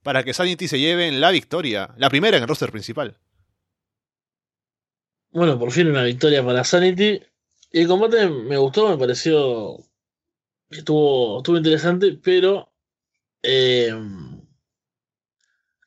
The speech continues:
Speaker 2: creo que en un mejor ambiente, ¿no? Con, con la rivalidad un poco más trabajada, con,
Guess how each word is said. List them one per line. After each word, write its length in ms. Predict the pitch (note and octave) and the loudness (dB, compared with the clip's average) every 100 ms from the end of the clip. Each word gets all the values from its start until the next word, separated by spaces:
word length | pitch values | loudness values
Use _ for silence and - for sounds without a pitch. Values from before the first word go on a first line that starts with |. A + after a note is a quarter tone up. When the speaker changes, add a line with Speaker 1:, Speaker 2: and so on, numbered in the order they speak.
| - | -6
Speaker 2:
creo 280 | D#3+ E3 D#3+ | -2 0 0
que 600 | D3+ C#3+ C#3 C3 B2+ B2+ | 0 2 2 2 2 0
en 100 | C#3+ | 0
un 140 | E3 | 0
mejor 260 | D#3 E3 D#3 | 0 0 0
ambiente, 540 | C#3 D3 E3 D#3+ B2+ | 0 0 0 -2 -2
¿no? 200 | C#3 D3+ | 0 0
Con, 260 | C#3 A2 G2 | -2 -8 -10
con 220 | A#2 A#2 | -10 -6
la 80 | A2+ | -4
rivalidad 540 | A#2+ B2 B2 B2+ C#3 | 0 0 2 2 2
un 100 | C3+ | 0
poco 180 | C3+ C3 | -2 -2
más 140 | C3+ C3+ | -2 0
trabajada, 800 | B2 C3 D3+ D3 D3 C#3 C3+ A2+ | -2 -2 0 2 2 2 0 -2
con, 360 | G#2+ D#2 C#2 | -12 -14 -20